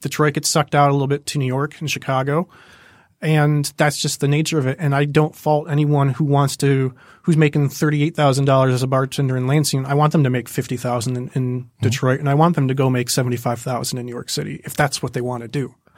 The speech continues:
Speaker 2: Well, I also think that as everyone's tastes evolved and people get more, I mean, now craft cocktails are everywhere. People are more open to, uh, a lot of these flavors.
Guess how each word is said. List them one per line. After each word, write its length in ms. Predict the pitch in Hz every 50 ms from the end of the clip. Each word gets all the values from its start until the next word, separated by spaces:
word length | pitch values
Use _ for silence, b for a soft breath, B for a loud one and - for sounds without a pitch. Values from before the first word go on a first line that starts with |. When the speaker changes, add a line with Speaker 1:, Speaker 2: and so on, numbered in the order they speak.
| b b b
Speaker 2:
Well, 100 | 277 262
I 100 | 214 233
also 260 | 240 240 - - 175
think 300 | - - 151 139 135 -
that 260 | - 147 127 127 - -
as 400 | 147 151 151 151 143 143 135 - _ _ _ -
everyone's 520 | 160 160 170 165 175 165 143 139 120 120 -
tastes 400 | - - 131 117 - - - -
evolved 520 | 196 143 120 113 107 104 101 104 120 120 120
and 140 | 120 110 104
people 260 | - 143 - 139 127
get 180 | 113 110 -
more, 520 | 139 127 131 127 123 120 117 113 110 107 110 -
I 40 | 147
mean, 280 | 139 139 131 123 131 -
now 220 | - 160 156 143 139
craft 280 | - - 139 127 -
cocktails 380 | - 123 113 117 117 107 101 98
are 80 | 131
everywhere. 380 | 147 156 151 160 143 143 143 135
People 260 | 131 - 135 117 110 113
are 40 | 107
more 400 | 110 120 135 131 123 120 123 139
open 320 | 151 147 147 147 131 131 127
to, 420 | - - 123 117 117 113 110 110 b b b b b b b b b
uh, 340 | - 110 101 101 98 107 120
a 80 | 120 120
lot 200 | 123 123 113 101
of 60 | 98
these 160 | 92 95 -
flavors. 520 | - 175 180 170 139 127 113 104 - -